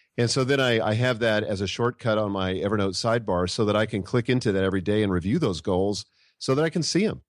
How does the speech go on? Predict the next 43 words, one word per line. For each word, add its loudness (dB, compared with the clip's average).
You 2
know, 4
just 0
keeping, 0
just -4
keeping 0
those 2
present -2
or 0
being 2
present -2
to -2
the 0
goal -2
and 0
reminding 2
myself 0
of -4
what 2
I 2
said 0
at -2
the -12
beginning 0
of 0
the 0
year 2
was 0
important. -2
And 2
there's 0
no 2
rule 0
that 0
says -2
you -4
can't 0
revise 0
them -2
as -2
you -4
go 0
on, -4